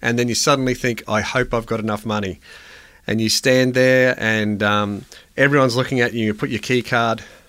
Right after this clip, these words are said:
over the etfos machine, and there's that delay, and then finally it goes through. But I just want to talk about God's people about three thousand years ago. We'll start with and first say Israel was what we would call in deficit.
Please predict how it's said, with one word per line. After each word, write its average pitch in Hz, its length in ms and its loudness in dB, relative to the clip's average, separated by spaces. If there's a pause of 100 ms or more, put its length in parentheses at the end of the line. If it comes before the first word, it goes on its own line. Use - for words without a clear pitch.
(280)
over 120 200 0
the 117 80 0
etfos 117 420 -2
machine, 107 540 2 (560)
and 110 160 0
there's 107 120 0
that 110 200 -2
delay, 107 420 0
and 101 80 -2
then 104 100 -2
finally 104 600 -2 (140)
it 107 160 -6
goes 107 360 2
through. 113 380 4 (840)
But 131 100 4
I 127 100 8 (200)
just - 180 2
want 226 160 6
to - 20 -2
talk 175 220 4
about 135 480 2
God's 139 240 6
people 143 280 2
about 123 220 4
three 135 240 2
thousand 117 420 2
years 135 220 2
ago. 170 320 4 (640)
We'll 147 80 4
start 175 300 4
with 151 180 2
and 127 260 -2
first 143 280 2
say 120 280 4 (440)
Israel 139 360 4
was 120 220 2
what 123 140 2
we 120 80 2
would 110 180 2
call 113 260 2
in 104 200 0
deficit. 104 580 0